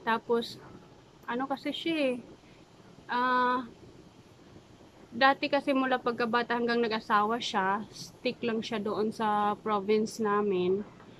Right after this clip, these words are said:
Oo, hindi siya naka, well, nakaalis-alis siya pero may kasama siya. Tapos, ano, sandali lang din. Tapos, sumalapitan lang din na, ano, na barangays or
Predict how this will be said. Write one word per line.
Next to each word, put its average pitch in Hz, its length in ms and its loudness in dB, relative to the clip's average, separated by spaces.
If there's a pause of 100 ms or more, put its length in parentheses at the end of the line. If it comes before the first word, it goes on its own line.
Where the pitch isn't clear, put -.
(320)
Oo, 202 320 2
hindi 196 240 2
siya 220 160 -6
naka, 196 720 0 (320)
well, 233 160 -2
nakaalis-alis 254 960 0
siya 233 80 -4
pero 214 400 0
may 208 160 2
kasama 214 560 0
siya. 220 560 -2
Tapos, 190 400 -8 (560)
ano, 220 480 2
sandali 208 480 -2
lang 226 320 -2
din. 214 240 -2
Tapos, 262 240 -2
sumalapitan 294 800 2
lang 269 160 2
din 262 160 2
na, 226 160 2
ano, 220 160 4
na 208 160 2
barangays 196 1040 0
or 190 160 -6